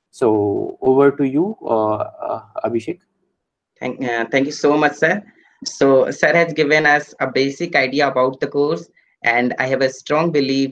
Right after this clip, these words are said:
Speaker 2: that session is going to be more beneficial and interactive for all of us. So for more details, you can find the link in description box, or you can visit the Advocates League website. Thank you. Thank you, everyone. Thank you so much. Have a nice day. Stay healthy and safe.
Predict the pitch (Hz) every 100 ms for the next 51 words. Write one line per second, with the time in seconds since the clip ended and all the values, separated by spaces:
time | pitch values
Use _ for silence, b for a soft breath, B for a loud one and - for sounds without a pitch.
0 | - 120 120 - 131 139 143 135 - 127
1 | 135 135 127 127 139 156 - 123 123 123
2 | 135 127 120 117 117 127 135 131 123 120
3 | 113 107 107 110 - _ _ _ _ -
4 | - 120 120 117 - b b _ 139 131
5 | 139 160 156 151 151 151 143 139 135 135
6 | 131 131 127 123 139 151 147 139 127 120
7 | - 123 - 151 156 165 - 131 123 120
8 | 127 131 131 127 120 143 156 151 - 135
9 | 120 123 143 143 143 127 123 _ _ 120
10 | 110 - 104 104 - _ _ _ - 120
11 | 127 127 117 120 139 131 143 143 147 143
12 | 175 214 b _ _ _ 117 120 131 143
13 | 139 151 170 165 123 120 127 123 123 -
14 | 151 156 131 - 131 127 131 123 120 107
15 | 104